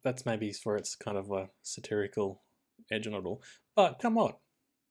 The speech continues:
two seconds, dude. Seriously. And so Christina's kind of half promised or has a thing going on with Brom, who's one of, like, the local idiot boys.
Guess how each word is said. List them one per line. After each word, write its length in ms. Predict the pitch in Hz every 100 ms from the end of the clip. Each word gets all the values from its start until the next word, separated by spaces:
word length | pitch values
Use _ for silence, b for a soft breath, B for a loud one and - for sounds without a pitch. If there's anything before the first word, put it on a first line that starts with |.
| _ _
two 100 | 220
seconds, 360 | - 180 139 127
dude. 240 | - - 127 - _ _ _ _ _ _ _ _ _ -
Seriously. 560 | - 147 - - - B B B B B _ _ 147
And 420 | 156 151 151 -
so 180 | 151 143
Christina's 760 | 143 - - 185 202 180 -
kind 240 | - 151 143
of 120 | 135
half 360 | 139 131 127 -
promised 560 | 127 123 123 127 -
or 320 | 113 113 113 107
has 180 | 117 110
a 40 |
thing 240 | 110 113 113
going 220 | 110 110
on 100 | 107
with 200 | 101 -
Brom, 300 | 110 110 117
who's 120 | 127 110
one 120 | 104
of, 120 | 104
like, 180 | 101 -
the 80 | 107
local 380 | 101 - 104 104
idiot 360 | 107 95 76 _
boys. 560 | 117 110 101 127 -